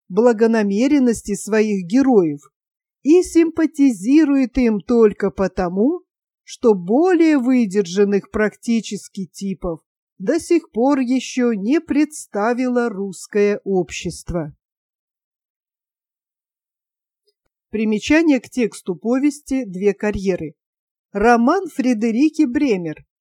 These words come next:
Бремер Фредерика, тысяча восемьсот первый, тысяча восемьсот шестьдесят пятый годы жизни.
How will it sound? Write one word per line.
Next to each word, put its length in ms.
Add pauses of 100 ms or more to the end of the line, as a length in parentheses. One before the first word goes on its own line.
(220)
Бремер 520
Фредерика, 920 (340)
тысяча 500
восемьсот 680
первый, 480
тысяча 600
восемьсот 600
шестьдесят 680
пятый 400
годы 360
жизни. 560